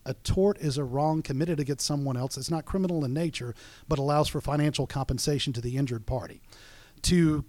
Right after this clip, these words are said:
have a tort, there are basically four different elements. Number one, you've gotta have a duty. In the situation with a cruise ship, there's a duty to provide a safe environment for people boarding the cruise ship. There has to, secondly, be a breach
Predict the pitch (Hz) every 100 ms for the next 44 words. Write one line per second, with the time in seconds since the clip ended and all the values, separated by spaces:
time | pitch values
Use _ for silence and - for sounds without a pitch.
0 | - 196 240 208 - 131 151 143 139 127
1 | 196 - 175 147 - 180 175 160 151 139
2 | 107 90 - 151 151 147 165 170 131 156
3 | 151 139 135 110 143 104 87 - - -
4 | - - 165 160 135 214 190 175 175 175
5 | 147 139 - 240 - 135 127 151 135 139
6 | 104 190 190 180 - 147 143 143 147 -
7 | 175 165 160 156 139 147 156 135 127 131
8 | - 139 151 147 139 - - - 147 143
9 | 139 220 190 - - - - - - -
10 | 127 147 156 160 - 156 233 220 175 175
11 | 147 160 135 - 185 208 -